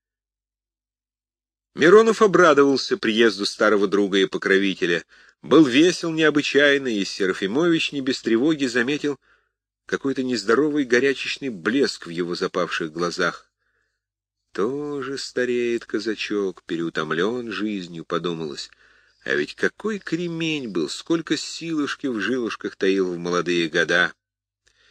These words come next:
Ах, Филипп Кузьмич, милый ты мой,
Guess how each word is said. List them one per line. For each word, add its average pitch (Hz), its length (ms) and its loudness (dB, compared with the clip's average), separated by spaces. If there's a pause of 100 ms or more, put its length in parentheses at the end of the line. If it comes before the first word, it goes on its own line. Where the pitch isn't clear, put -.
(640)
Ах, 170 320 4
Филипп 143 340 2
Кузьмич, 120 560 -2
милый 110 300 -2
ты 101 140 -4
мой, 90 800 -2